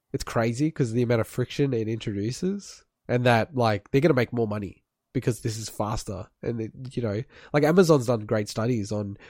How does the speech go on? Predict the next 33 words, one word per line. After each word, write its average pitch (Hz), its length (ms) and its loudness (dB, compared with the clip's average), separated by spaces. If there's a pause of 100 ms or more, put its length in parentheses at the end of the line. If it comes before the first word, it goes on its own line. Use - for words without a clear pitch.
(180)
point 147 340 2
one 127 220 0
of 127 80 0
a 117 60 -2
second 110 640 -6
contributes 123 500 -2
to - 180 -8
X - 180 -8
amount 117 200 -4
of 107 80 -4
sales 110 380 -4
lost. 98 580 -10 (540)
You 127 80 2
know, 120 60 4
and 127 200 2
it's - 160 -8 (240)
magnitudes 139 760 0
more 120 180 2
than 113 140 -2
that, 107 260 -4
how 107 160 -2
slow 113 460 -2
P 113 220 -4
S 107 120 -4
Store 107 320 -4
is. 101 320 -8 (440)
It's 226 200 0
just 294 160 4
a 311 80 6
really 240 220 6
clunky 117 420 -2
interface. 113 720 -2
You, 120 440 0